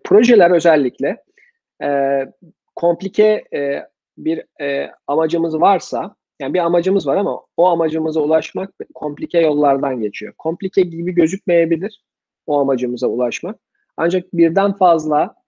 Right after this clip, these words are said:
aktivite, birden fazla paydaş barındırıyorsa işin içerisinde olay otomatikman komplike hale geliyor. Bu bağlamda mesela hangi durumlarda proje, e, yönetimine ihtiyaç duyuyoruz? Proje yönetim sistemlerine ihtiyaç duyuyoruz dediğimizde.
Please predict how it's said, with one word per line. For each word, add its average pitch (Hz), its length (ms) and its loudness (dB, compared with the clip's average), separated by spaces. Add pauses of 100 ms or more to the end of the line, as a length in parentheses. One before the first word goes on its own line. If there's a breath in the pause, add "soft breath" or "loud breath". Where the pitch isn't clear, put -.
(480)
aktivite, 160 760 -2 (760)
birden 170 360 0
fazla 156 380 0
paydaş 147 480 -4
barındırıyorsa 151 560 -6
işin 135 180 -6
içerisinde 127 380 -8
olay 165 180 0
otomatikman 160 600 -4
komplike 113 400 -8
hale 95 320 -8
geliyor. 95 340 -12 (920 soft breath)
Bu 220 80 4
bağlamda 202 440 6
mesela 180 380 -2
hangi 196 560 -4 (120)
durumlarda 139 580 -4
proje, 160 520 0 (160)
e, 127 40 -6 (480)
yönetimine 131 600 0
ihtiyaç 110 420 -8
duyuyoruz? - 360 -20
Proje 135 240 0
yönetim 131 300 -6
sistemlerine 127 580 -4
ihtiyaç 104 420 -8
duyuyoruz - 380 -20 (200)
dediğimizde. 117 480 -6